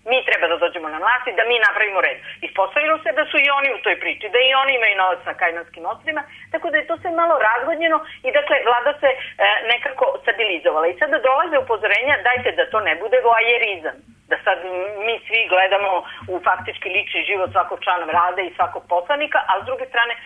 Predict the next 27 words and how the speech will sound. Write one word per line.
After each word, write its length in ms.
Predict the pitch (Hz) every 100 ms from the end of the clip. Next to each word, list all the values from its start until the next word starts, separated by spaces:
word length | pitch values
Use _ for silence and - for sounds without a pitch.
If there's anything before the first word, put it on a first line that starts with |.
| -
da 80 | 180
ipak 260 | 190 - 220
kontrolišemo." 640 | 160 147 170 208 - 247 208 -
Tu 100 | 262
je 80 | 254
dosta 240 | 277 269
teško 320 | 254 262 -
naći 300 | 202 208 -
meru, 260 | 170 202 262 262 - -
ali 280 | 185 170 175
evo, 120 | 220 170 - _ -
ova 220 | 180 185
vlada, 360 | 170 156 160 180
e, 80 | 160 - - - 143 143 131
za 80 | 151 -
sada 320 | 143 156 175 175 - -
je 360 | 190 208 196
nekako 360 | 202 214 - 202
kao 260 | - 208 214
da 100 | 214
je 160 | 190
uspela 320 | 208 - 247 180
da 100 | 180
nađe 280 | 185 180 180
meru, 320 | 170 226 254
e, 20 | - - - 190 180 175 - - -
i 160 | -